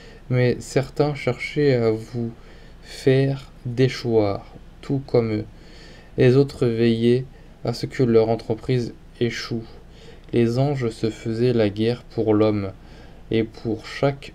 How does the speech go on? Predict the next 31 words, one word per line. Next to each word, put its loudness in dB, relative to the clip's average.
homme 2
singulier, -4
une 4
combinaison 0
particulière -4
des 0
forces -2
en 0
présence -4
était -2
actualisée. -2
Il 0
demanda 4
un 2
miracle, 0
et 2
il 0
ne 0
se -8
contenait -2
plus -2
des 4
mots, 0
des 2
impressions, -4
ni 0
même 0
des 2
voix. « -2
Que -2
veux-tu ? » -2